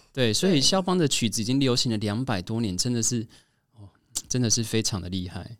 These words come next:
Speaker 2: 真的，尤其是他，他跟他女朋友分手之后，他就是，他就开始停止了创作，也不是说停止创作，因为他就创作不出来任何新的，新的一些灵感。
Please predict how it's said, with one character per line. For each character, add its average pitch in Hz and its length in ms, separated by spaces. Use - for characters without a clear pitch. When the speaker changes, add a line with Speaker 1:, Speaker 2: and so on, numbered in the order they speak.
Speaker 2:
真 277 240
的， 254 500
尤 233 140
其 254 140
是 254 60
他， 294 280
他 269 140
跟 262 120
他 269 120
女 220 100
朋 214 140
友 220 100
分 196 180
手 196 200
之 170 160
后， 170 340
他 254 120
就 269 80
是， 269 240
他 277 140
就 294 120
开 - 160
始 - 100
停 190 200
止 - 100
了 - 80
创 170 260
作， 160 320
也 170 100
不 160 80
是 294 80
说 320 140
停 220 160
止 185 100
创 196 200
作， 190 100
因 220 60
为 233 40
他 247 120
就 240 100
创 240 240
作 220 100
不 208 80
出 214 200
来 202 100
任 190 160
何 180 140
新 - 240
的， 165 260
新 - 260
的 190 240
一 202 60
些 180 260
灵 165 300
感。 - 200